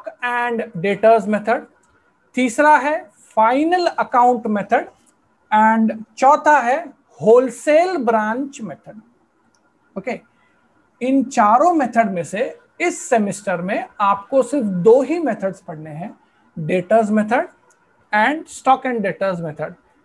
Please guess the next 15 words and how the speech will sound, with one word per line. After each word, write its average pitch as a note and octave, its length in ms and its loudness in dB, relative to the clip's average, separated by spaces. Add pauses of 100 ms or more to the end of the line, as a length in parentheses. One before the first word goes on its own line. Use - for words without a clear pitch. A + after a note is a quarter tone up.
Why? A#3 260 2
Because A3+ 320 0
we G3 240 -4
are F#3+ 100 -2
studying G3 400 -4 (380)
dependent A3 680 0 (340)
branches। D#3 460 -10 (560)
Okay, G3 220 0
Dependent G3+ 480 -4
branches E3 380 -8
हम D#3+ 80 -8
लोग A3+ 200 -8
पढ़ F3 120 -4
रहे D#3 160 -12
हैं। - 80 -20